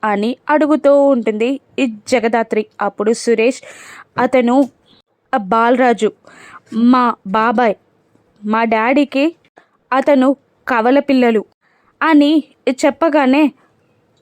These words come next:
నాటకం అంతా అర్థమైపోతుంది జగదాత్రికి. మరోవైపు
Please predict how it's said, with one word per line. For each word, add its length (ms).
నాటకం 580
అంతా 320
అర్థమైపోతుంది 880
జగదాత్రికి. 720
మరోవైపు 680